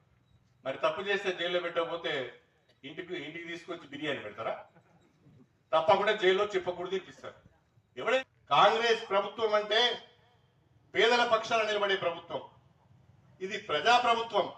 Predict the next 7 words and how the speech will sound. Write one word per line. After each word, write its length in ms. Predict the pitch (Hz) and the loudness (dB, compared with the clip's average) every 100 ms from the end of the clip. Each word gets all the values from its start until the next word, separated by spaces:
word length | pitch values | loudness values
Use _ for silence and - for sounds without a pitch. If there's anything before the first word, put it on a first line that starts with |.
| - - - - - - _ - _ _ _ _ _ _ - | -18 -20 -20 -20 -20 -20 _ -20 _ _ _ _ _ _ -4
అందరికీ 440 | 196 240 240 247 | 0 4 4 2
ఇలా 220 | 240 233 | 2 4
భాగస్వామ్యం 640 | 202 208 226 - 214 214 202 | 6 6 6 4 2 2 0
ఉంటది, 320 | 185 175 - - - _ _ _ _ _ _ _ _ _ - | 0 -2 -4 -16 -20 _ _ _ _ _ _ _ _ _ -8
అంతర్గత 580 | 127 214 202 202 196 180 | 0 6 6 6 2 0
ప్రజాస్వామ్యం 680 | 170 185 175 190 170 165 151 | 0 2 0 2 0 0 -4
ఉంటది. 240 | 151 | -4